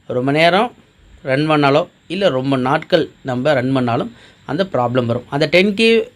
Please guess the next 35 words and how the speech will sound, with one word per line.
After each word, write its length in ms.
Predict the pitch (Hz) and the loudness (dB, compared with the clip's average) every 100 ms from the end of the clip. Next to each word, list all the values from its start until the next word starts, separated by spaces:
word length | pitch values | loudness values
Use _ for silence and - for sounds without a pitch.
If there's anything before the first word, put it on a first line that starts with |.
| - | -8
அந்த 560 | 170 156 151 143 139 123 | -4 0 2 4 4 0
பி 100 | 170 | -2
எஃப் 140 | 156 | -2
எதுக்காக 360 | 143 175 208 190 | 0 2 4 4
போட்டிருக்காங்கன்னா, 520 | 147 147 139 131 175 - - _ - | 2 -2 -2 -2 -4 -8 -20 _ -10
இந்த 380 | 156 233 262 | -4 0 0
மாதிரி 420 | 240 208 202 202 170 | 2 2 2 2 2
லூஸ் 220 | 190 190 - | 0 0 -2
கான்டாக்ட் 440 | 160 156 151 147 | -2 0 -4 -4
ஆகும்போது 800 | 135 139 139 120 113 131 156 156 - - _ - | -2 0 0 0 0 2 2 0 -4 -20 _ -6
இந்த 400 | 143 190 202 190 | -2 2 2 4
சர்க்கிள்ல 400 | 170 165 208 190 | 2 2 0 0
நமக்கு, 520 | 160 147 143 165 190 - _ | 0 -2 0 0 -2 -4 _
அதாவது 300 | 139 143 160 | -2 2 2
இந்த 160 | 151 147 | 2 2
ரெசிஸ்ட் 420 | 143 147 185 - 147 | 2 0 -2 -2 0
பர்ன் 260 | 147 170 170 | 2 4 2
ஆயிட்டு 280 | 151 180 | 2 0
ரெண்டாவது 520 | 147 135 156 175 175 165 | 0 0 0 4 2 2
நேரா 300 | 143 151 160 | 0 0 0
நமக்கு 280 | 151 131 | -4 -4
ஐ 140 | 127 135 | -4 -4
சிக்கு 140 | 139 | -4
தான் 140 | 120 123 | -2 -2
வரும். 180 | 117 - _ _ _ _ _ - | -2 -8 _ _ _ _ _ -6
இந்த 240 | 147 185 | -2 4
ஐ 160 | 165 185 | 4 4
சி 140 | 208 | 0
நமக்கு 460 | 180 147 135 202 262 | 0 0 0 0 -2
ஷார்ட் 360 | - 143 151 147 | -2 0 2 2
ஆகாது. 380 | 131 123 113 - _ | 0 0 -4 -8 _
அதாவது 460 | 147 143 156 208 370 _ _ _ - | -2 2 2 0 -6 _ _ _ -4
பிரச்சனை 420 | 165 170 214 247 - | -4 0 0 2 0
அங்கேயே 420 | 160 196 202 208 | 0 0 2 2
நின்றும். 340 | 143 127 117 | 2 -2 -6